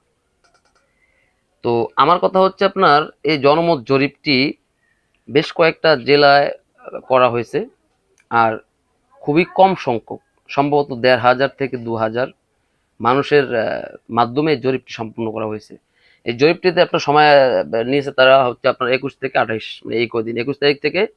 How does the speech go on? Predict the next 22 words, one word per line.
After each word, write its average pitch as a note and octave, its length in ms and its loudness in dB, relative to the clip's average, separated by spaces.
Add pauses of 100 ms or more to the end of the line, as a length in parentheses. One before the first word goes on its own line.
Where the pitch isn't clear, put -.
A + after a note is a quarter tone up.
(680)
আঠাইশ B2+ 320 -2
তারিখ A2 260 -4
পর্যন্ত G#2+ 300 -12 (1000)
এই B2 220 0
অল্প E3 320 0
কয়েকদিনের C#3+ 480 2
মাধ্যমে C3 360 -2
তারা B2 140 -2
জরিপটি B2 320 -6
সম্পন্ন A#2 340 -8
করেছে। A2 340 -12 (360)
তো - 60 -14
এই F3+ 200 4
জরিপে F3+ 320 4
আপনার F3+ 220 0
বেশ D#3+ 420 0
কিছু - 280 -8
ভবিষ্যৎবাণী A#2+ 960 -6 (840)
বা A2+ 80 -4
সম্ভাব্য C#3+ 600 0
ফলাফল B2+ 460 -2
তারা A2+ 320 0